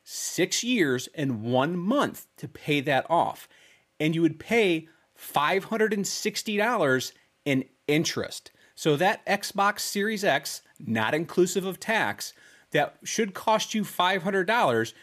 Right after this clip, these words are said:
you'd end up spending one thousand and sixty dollars on it. But you might have earned a paltry ten dollars in points.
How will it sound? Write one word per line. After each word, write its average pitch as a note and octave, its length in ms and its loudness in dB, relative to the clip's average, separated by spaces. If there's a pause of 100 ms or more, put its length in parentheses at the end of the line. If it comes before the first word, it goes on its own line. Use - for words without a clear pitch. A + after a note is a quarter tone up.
(140)
you'd E3 180 0
end G3 160 2
up - 280 -2
spending E3 640 -2
one D#3+ 240 2
thousand E3+ 500 0
and C3 140 -2
sixty - 480 -4
dollars A#2 380 2
on F#2+ 140 -4
it. - 140 -10 (400)
But B3+ 380 2 (320)
you F3+ 160 2
might F#3+ 280 2
have G3+ 160 -2
earned E3+ 400 2 (360)
a C3+ 100 0
paltry D3+ 840 2 (960)
ten G3 380 0
dollars D#3 600 2 (340)
in B2+ 160 2
points. - 640 -4